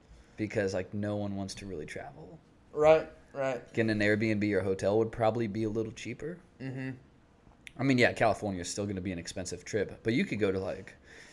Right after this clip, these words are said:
Speaker 1: where's somewhere sweet you could go? I don't know, cool down in, like, some coastal spot, Carolinas, Gulf Shores.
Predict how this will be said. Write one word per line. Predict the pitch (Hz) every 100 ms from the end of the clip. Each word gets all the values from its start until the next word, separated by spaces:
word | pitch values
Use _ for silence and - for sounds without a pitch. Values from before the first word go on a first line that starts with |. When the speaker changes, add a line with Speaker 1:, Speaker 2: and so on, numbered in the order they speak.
| - - - - _ - _ -
Speaker 1:
where's | 123
somewhere | - 104 78
sweet | - - -
you | -
could | - -
go? | - - - - _ _ _ _ _ _ _ - _ _ -
I | 110
don't | 98
know, | 98 101 110 - _ -
cool | 120
down | 107 107 110
in, | 107
like, | 101 92 90 - - - - - - _ _ _ _ _ _ _ -
some | 123 113
coastal | - 110 107 - 113
spot, | - - 107 107 -
Carolinas, | 107 101 95 101 98 98 95
Gulf | - 95 -
Shores. | 101 98 95 95 95 95